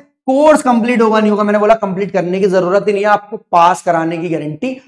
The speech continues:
मेरी है, even रैंक तक आ जाएगी। सर ऐसा तो बहुत बड़ा ओवर कॉन्फिडेंस हो जाएगा हम कोर्स कंप्लीट ना करके। बेटा चॉइस भी आती है क्वेश्चन में, और रैंक वालों के भी कोई ये नहीं सात सौ में से सात सौ नंबर आते हैं,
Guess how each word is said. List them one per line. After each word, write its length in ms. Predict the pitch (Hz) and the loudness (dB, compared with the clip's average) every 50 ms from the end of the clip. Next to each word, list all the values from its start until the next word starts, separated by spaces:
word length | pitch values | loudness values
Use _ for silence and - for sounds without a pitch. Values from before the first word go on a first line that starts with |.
| _ - | _ -4
मेरी 580 | 202 202 202 202 202 208 214 214 214 208 180 165 | -2 -2 0 2 4 4 6 4 4 2 0 -4
है, 100 | 143 147 | -4 -4
even 280 | 170 180 226 226 214 196 | -2 -2 0 0 0 0
रैंक 340 | 185 196 208 233 214 190 | 0 0 -2 -2 -2 -4
तक 220 | 214 185 208 202 175 | -4 -4 -4 -2 -2
आ 100 | 165 160 | -2 -2
जाएगी। 300 | 156 147 135 135 143 156 | -2 -6 -10 -10 -10 -8
सर 180 | - - 208 | -6 -6 -6
ऐसा 440 | 185 185 190 202 196 - 214 196 190 | -6 -4 -4 -4 -2 -2 -2 -2 -2
तो 140 | 185 - 196 | -2 -4 -6
बहुत 240 | 180 151 151 160 156 | -4 -4 -4 -4 -2
बड़ा 200 | 151 160 170 175 | 0 2 2 2
ओवर 260 | 170 170 165 175 175 | 4 4 2 2 0
कॉन्फिडेंस 460 | 165 165 160 151 156 170 175 175 165 | 0 -2 -4 -4 -4 -4 -4 -4 -2
हो 80 | 170 165 | -2 0
जाएगा 280 | 165 165 175 185 196 | 0 2 0 0 0
हम 100 | 190 190 | -2 -2
कोर्स 220 | 170 180 180 185 185 | -2 -2 -2 -2 -4
कंप्लीट 340 | 185 180 170 165 185 190 180 | -6 -6 -4 -4 -4 -2 -2
ना 100 | 185 175 | -4 -4
करके। 220 | 160 165 160 180 | -6 -8 -10 -12
बेटा 160 | 180 190 233 | -12 -12 -14
चॉइस 420 | 226 - - 170 156 165 185 180 175 | -14 -12 -10 -10 -8 -6 -8 -8 -8
भी 140 | 170 196 | -8 -6
आती 280 | 190 180 175 175 - 196 | -6 -6 -6 -8 -8 -10
है 60 | 196 | -10
क्वेश्चन 340 | 185 190 185 - - 196 196 | -10 -10 -14 -16 -16 -18 -20
में, 60 | 226 - _ _ _ _ _ - | -20 -20 _ _ _ _ _ -2
और 160 | 196 185 165 | -2 0 0
रैंक 340 | 160 175 202 240 254 214 247 | 0 -2 -2 -2 0 0 2
वालों 320 | 233 214 208 214 214 214 | 4 4 4 4 2 0
के 120 | 214 208 | 0 0
भी 100 | 196 226 | -2 -2
कोई 160 | 226 226 220 208 | 0 0 0 0
ये 100 | 202 226 | 0 0
नहीं 100 | 285 294 | -2 -4
सात 320 | - - 202 185 190 190 | -4 -2 -2 -2 -2 -2
सौ 140 | - 240 226 | -4 -6 -4
में 100 | 220 214 | -4 -4
से 100 | 220 226 | -2 -2
सात 240 | 220 202 196 190 - | -2 -2 -2 -2 -4
सौ 120 | - 214 | -6 -6
नंबर 300 | 196 196 196 190 196 190 | -4 -4 -4 -2 0 2
आते 260 | 185 170 165 - 165 | 2 2 0 -2 -8
हैं, 100 | 156 147 | -10 -12